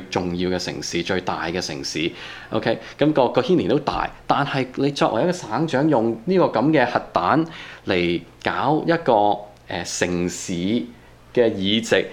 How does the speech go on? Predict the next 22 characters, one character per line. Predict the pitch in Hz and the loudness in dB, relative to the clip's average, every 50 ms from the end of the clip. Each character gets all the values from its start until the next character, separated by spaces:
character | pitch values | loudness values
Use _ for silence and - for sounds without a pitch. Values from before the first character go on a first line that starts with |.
| - - - | -10 -6 -4
由 | - 85 92 95 - - - - - - - | -2 0 0 0 -2 -6 -12 -20 -20 -6 0
咁 | - 131 127 135 | 2 4 4 6
多 | 131 160 160 160 - - - - | 6 6 6 6 4 0 0 0
減 | - 95 120 156 | 0 2 4 4
到 | 147 127 | 4 4
咁 | - 127 117 123 127 | 4 2 2 2 4
多， | 135 151 147 | 4 4 4
改 | - - | 4 4
到 | 131 143 131 | 4 4 4
咁 | 113 120 113 117 113 | 2 2 0 0 2
多， | 127 135 139 139 - - - - - - - - - - - - | 4 4 4 4 2 -2 -8 -16 -20 -20 -20 -20 -20 -20 -20 -10
係 | - - 120 | -4 0 2
咪 | 113 104 95 92 90 - - - - | 2 2 2 0 -2 -4 -12 -6 0
過 | - 117 113 120 147 160 | 4 6 6 6 4 4
分 | - - 104 101 101 - | 2 -2 -2 -2 -2 -2
呢？ | 120 127 147 165 151 | -2 -2 -2 0 0
係 | - 120 | 0 0
咪 | 107 107 101 95 95 98 98 - | 2 2 2 2 2 0 0 0
你 | 107 101 101 107 | 0 2 2 2
用 | 104 98 98 98 101 101 | 2 2 0 0 -2 -2
一 | 107 123 135 | 0 0 2
個 | 135 131 117 107 107 | 4 4 4 4 2